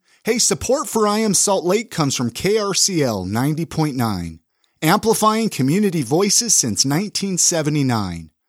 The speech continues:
This listener-supported music discovery station covers everything from reggae and punk rock to local grassroots activism. Listen today at ninety point nine F M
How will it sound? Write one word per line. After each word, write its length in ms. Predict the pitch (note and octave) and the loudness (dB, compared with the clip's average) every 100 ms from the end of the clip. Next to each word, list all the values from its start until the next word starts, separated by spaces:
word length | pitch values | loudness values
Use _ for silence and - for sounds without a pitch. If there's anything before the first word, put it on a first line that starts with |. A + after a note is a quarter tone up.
| _ _ _ | _ _ _
This 360 | - A3 A3+ - | -2 0 2 0
listener-supported 1080 | D#3 G3+ - G#3+ A#3 - C#3+ - F#3+ G#3 G#3 | 2 2 2 0 0 0 0 0 0 0 0
music 400 | D3+ G3 G#3 D#3+ | 0 2 0 -2
discovery 540 | E3 - F#3 C#3+ A2+ | -2 0 0 0 -2
station 540 | G2 - G2 - D3+ - _ _ | -2 -4 -4 -4 -8 -10 _ _
covers 300 | - D3 C#3 | -4 0 0
everything 500 | - E3+ A3+ - G#3 | 2 0 0 0 0
from 220 | E3 C3 A2 | 0 0 0
reggae 480 | C3 G3+ A3+ A3 | 2 2 2 2
and 180 | G3 C#3+ | 0 0
punk 300 | - G#3+ G#3+ | 0 0 2
rock 380 | A#2+ G#2+ A#2 - _ _ _ | 2 2 -2 -12 _ _ _
to 140 | - C3 | -2 2
local 500 | C3+ F#3+ F#3+ G3 F3+ | 4 4 4 0 2
grassroots 680 | C#3 C#3 C#3 - C#3+ C3 - | 2 4 4 2 0 -2 0
activism. 760 | A#2 G2+ G2+ F#2 E2+ E2+ D#2+ - _ _ _ _ - | 0 0 -4 -4 -4 -4 -10 -20 _ _ _ _ -4
Listen 400 | C#3+ - C4+ C4+ | 0 2 0 0
today 380 | G#3+ F3+ G3+ A3 | 0 2 2 0
at 100 | G#2+ | 0
ninety 480 | A#2 C#3+ G3+ A#3+ | 0 0 -2 -6
point 340 | A#3 - A3+ A3 | -6 -4 -4 0
nine 420 | E3 E3 F#3 E3+ - | 0 0 -2 -4 -2
F 280 | F#3 - | -2 0
M 340 | F#3 G#2+ G2+ | 0 0 -4